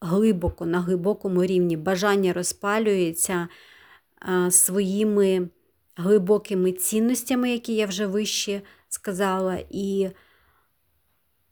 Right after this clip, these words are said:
духом в тілі, тобто з'єднання з вищим "я". Моя цінність. Коли ви знаєте, хто ви, у вас зрощується цінність,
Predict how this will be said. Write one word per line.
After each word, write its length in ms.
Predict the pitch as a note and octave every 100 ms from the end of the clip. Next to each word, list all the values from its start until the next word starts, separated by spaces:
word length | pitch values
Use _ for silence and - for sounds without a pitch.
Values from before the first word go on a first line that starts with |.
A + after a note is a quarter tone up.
| _ _ _
духом 500 | F#3+ F3 A#3 - F3
в 80 | E3+
тілі, 460 | - - F#3 F3 - -
тобто 380 | F3+ - F3+
з'єднання 600 | F3 E3+ G3+ G3 F#3 F3+ E3+
з 100 | E3+
вищим 500 | F3 E3+ - E3+ E3+
"я". 440 | F3 G#3 C#4+ D4+ - _ _ _ -
Моя 300 | F#3+ F#3+ F#3+
цінність. 680 | - G#3+ G3 E3+ - -
Коли 240 | - G3+ F#3+
ви 80 |
знаєте, 460 | F#3+ G3+ F3+ E3 F3+
хто 340 | - - G3
ви, 160 | F3 F3
у 80 | E3
вас 200 | E3+ D#3+ D#3+
зрощується 1200 | E3 D#3 D#3 D#3 F#3+ G#3 G3 - D#3+ D#3 - -
цінність, 720 | - - D4 E4+ F#3 F#3 -